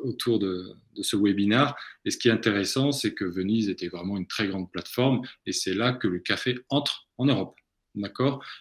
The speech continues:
Et c'est à partir de, du fin du dix-sept, dix, dix-septième siècle, pardon, que,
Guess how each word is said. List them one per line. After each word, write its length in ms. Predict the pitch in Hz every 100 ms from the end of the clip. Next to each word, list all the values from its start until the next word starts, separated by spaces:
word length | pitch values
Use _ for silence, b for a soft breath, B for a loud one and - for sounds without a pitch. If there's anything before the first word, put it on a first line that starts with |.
| -
Et 60 | 113
c'est 160 | -
à 100 | 98
partir 480 | - 107 - - 113
de, 120 | 98 - -
du 140 | 101
fin 280 | - 123 117
du 240 | 104 95
dix-sept, 480 | 92 107 - - -
dix, 340 | 127 135 - 123
dix-septième 600 | 139 - 135 - 107 101
siècle, 400 | - 139 - 113
pardon, 480 | 101 98 123 156 - B B B _
que, 360 | - 135 135 143